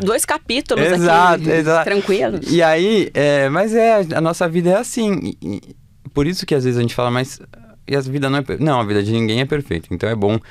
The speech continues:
Speaker 2: a, a gente mostrar esse lado também, né, das nossas, eh, def-, lógico, a gente não vai expor tudo, cada um tem um limite
Speaker 1: É.
Speaker 2: de, da sua exposição, mas mostrar nossas dores de alguma forma,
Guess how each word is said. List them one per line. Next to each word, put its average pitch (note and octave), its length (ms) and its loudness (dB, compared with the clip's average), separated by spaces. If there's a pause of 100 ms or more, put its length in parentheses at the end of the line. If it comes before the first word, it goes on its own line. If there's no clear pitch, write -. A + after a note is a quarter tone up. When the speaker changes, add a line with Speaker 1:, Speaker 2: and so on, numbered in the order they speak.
(240)
Speaker 2:
a, G2+ 360 -2
a G#2 60 -2
gente A2 340 -2 (200)
mostrar A#2 460 0
esse C3+ 140 -6
lado A2+ 300 -2
também, G#2+ 360 0
né, G2+ 160 0
das F#2+ 160 0
nossas, G2 600 -4 (340)
eh, G2 140 -2
def-, F#2+ 200 -4
lógico, C3+ 260 -2
a - 20 -2
gente F2+ 80 -2
não G2+ 60 0
vai G#2 100 2
expor G2+ 260 -2
tudo, G#2+ 240 0
cada G2 240 -2
um G2+ 60 -2
tem G#2 100 -2
um G#2+ 80 2
limite G2 260 0
Speaker 1:
É. F#2+ 100 -2
Speaker 2:
de, G2 180 -2
da F#2 180 0
sua - 120 -4
exposição, G2+ 760 -2 (400)
mas A2 360 2
mostrar A#2 400 0
nossas G#2+ 320 -2
dores G#2+ 460 2
de G#2 80 0
alguma G2 240 0
forma, A2 560 0